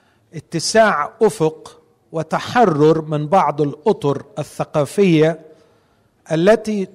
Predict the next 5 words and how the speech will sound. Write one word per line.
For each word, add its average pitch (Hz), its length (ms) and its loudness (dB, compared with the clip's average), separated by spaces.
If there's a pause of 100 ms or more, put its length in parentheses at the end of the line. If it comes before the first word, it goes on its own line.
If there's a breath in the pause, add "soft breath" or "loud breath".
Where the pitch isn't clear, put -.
(340)
تغلق 233 680 0 (160)
قلوبنا 190 600 2
تجاه 175 300 -2
هذا 165 240 2
الجزء. 135 420 -4